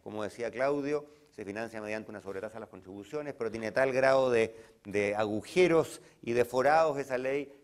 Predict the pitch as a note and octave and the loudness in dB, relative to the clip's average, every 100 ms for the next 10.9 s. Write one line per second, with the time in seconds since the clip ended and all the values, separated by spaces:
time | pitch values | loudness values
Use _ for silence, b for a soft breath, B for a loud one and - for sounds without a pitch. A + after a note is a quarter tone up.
0 | _ A#2 A2+ A2 G#2+ A2 F#2 - C3+ - | _ -10 -8 -10 -8 -8 -8 -12 -14 -12
1 | B2 A2 G#2+ A2+ A2 G#2+ G#2 G#2 G2+ G#2+ | -12 -10 -10 -10 -10 -8 -6 -4 -6 -8
2 | G#2+ G2+ G#2 C3 C#3 C3+ A2+ G#2 G#2 G#2+ | -12 -8 -4 0 0 0 -4 -2 -2 -4
3 | G#2 F#2+ F#2 G2 G2 G#2 B B B G2 | -10 -10 -10 -8 -4 -4 B B B -12
4 | F#2+ G#2 G2+ F#2+ F#2 F#2 F2+ F#2+ B B | -6 -4 -4 -4 -2 -2 -2 -4 B B
5 | _ F#2+ F#2 F#2 E2 - G2 F#2+ F#2 F#2 | _ -2 -2 -4 -12 -8 -6 -6 -6 -10
6 | - F#2 - F2 E2 - E2+ E2 D2+ D2 | -6 -6 -6 -8 -8 -8 -10 -8 -10 -12
7 | _ _ - - B2 A2+ G#2+ - G2+ G2+ | _ _ -20 -10 -4 -4 -4 -10 -6 -6
8 | - B2 G2 F2+ A2 A2 A#2 G2 A2 A2+ | -6 -10 -10 -8 -8 -6 -6 -6 -8 -16
9 | G2 G#2 F#2 A2+ A2+ F2 B B - A2 | -18 -16 -8 -6 -4 -6 B B -12 -10
10 | G#2 G2+ G2+ F2 D2+ - B1 - | -8 -8 -8 -10 -14 -14 -14 -16